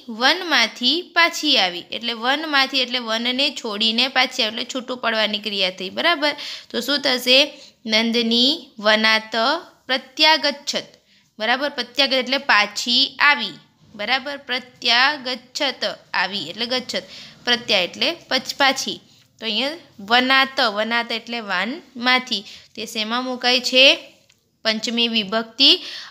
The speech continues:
અપાદાનકારક વિભક્તિ એટલે કે પંચમી વિભક્તિમાં મૂકવામાં આવે છે. તો આપણે પંચમી વિભક્તિ અપાદાન વિભક્તિ, બરાબર છે, જેમાં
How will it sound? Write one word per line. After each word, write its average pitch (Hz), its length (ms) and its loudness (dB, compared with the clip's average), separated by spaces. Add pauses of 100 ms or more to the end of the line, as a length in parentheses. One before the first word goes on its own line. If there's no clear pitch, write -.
અપાદાનકારક 220 1200 0
વિભક્તિ 208 500 -10
એટલે 196 240 -12
કે 208 100 -10
પંચમી 208 480 -2
વિભક્તિમાં 202 760 -2
મૂકવામાં 185 640 2
આવે 185 380 4 (400)
છે. 240 320 0 (260)
તો 220 80 -4
આપણે 208 340 -2
પંચમી 220 460 -4
વિભક્તિ 254 600 0
અપાદાન 233 540 2
વિભક્તિ, 208 560 -8
બરાબર 285 400 0
છે, 294 280 0
જેમાં 226 520 2